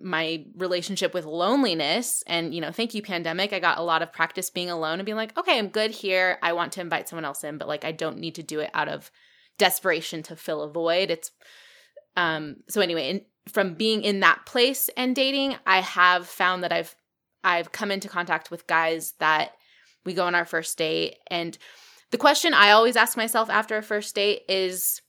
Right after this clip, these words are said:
"Did I enjoy their company, and would I want to be in their presence again?" Like, it's that simple. It's not about anything more than just, like, "Oh, I would spend time with that person, and quality time is my love language." So that's how I, that's how I look at it.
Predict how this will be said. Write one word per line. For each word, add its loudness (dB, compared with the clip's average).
"Did 0
I 6
enjoy 0
their 0
company, -8
and -6
would -2
I 0
want -2
to -16
be -4
in -4
their -4
presence -4
again?" 6
Like, -4
it's -10
that 8
simple. 4
It's -4
not 2
about 4
anything 2
more 2
than -2
just, -8
like, -2
"Oh, 4
I 6
would 4
spend -2
time -2
with -10
that -2
person, -4
and -6
quality -2
time -4
is -8
my -2
love -2
language." -4
So -2
that's -2
how -2
I, -4
that's -8
how -2
I -6
look 2
at 2
it. 4